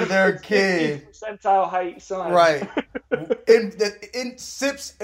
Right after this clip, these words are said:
Speaker 2: in between sips of their fucking Capri Sun, giving them fucking, you know,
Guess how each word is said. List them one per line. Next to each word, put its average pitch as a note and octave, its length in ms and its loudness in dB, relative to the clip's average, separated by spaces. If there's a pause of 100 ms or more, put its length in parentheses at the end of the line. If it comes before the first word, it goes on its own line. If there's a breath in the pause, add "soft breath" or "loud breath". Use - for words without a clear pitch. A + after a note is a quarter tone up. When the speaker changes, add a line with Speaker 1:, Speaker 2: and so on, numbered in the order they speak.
(140)
Speaker 2:
in A#3 140 0
between A#3 400 -8
sips G#3+ 440 0
of E3 180 -2
their D#3+ 160 -4
fucking D#3+ 340 -4
Capri D#3 420 -10
Sun, A2+ 540 -6 (640)
giving F#3+ 260 2
them F3+ 140 0
fucking, E3 640 -2
you D#3+ 120 -10
know, B2+ 460 -4